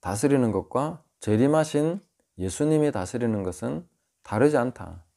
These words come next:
오히려 지금이 훨씬 더 복되고 유익한 시대다,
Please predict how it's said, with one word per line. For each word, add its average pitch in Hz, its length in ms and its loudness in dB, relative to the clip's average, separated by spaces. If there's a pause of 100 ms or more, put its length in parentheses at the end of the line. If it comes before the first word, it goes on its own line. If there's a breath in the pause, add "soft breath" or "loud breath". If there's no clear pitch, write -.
(480)
오히려 147 520 4 (140)
지금이 151 420 0
훨씬 135 480 -4
더 120 380 0 (800)
복되고 123 640 2
유익한 143 640 0
시대다, - 640 -6